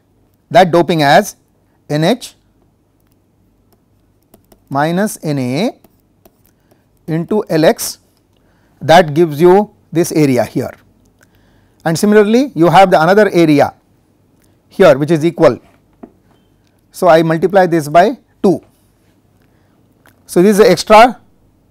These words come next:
dopant charge because of these two rectangles.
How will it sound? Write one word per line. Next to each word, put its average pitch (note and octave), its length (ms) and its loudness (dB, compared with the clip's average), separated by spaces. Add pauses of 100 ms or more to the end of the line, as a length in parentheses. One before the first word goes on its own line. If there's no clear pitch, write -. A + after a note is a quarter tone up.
(920)
dopant F3 320 0
charge C#3+ 380 2
because D#3 260 0
of D#3+ 140 2
these D3+ 140 -4
two D#3 100 -4
rectangles. - 600 -10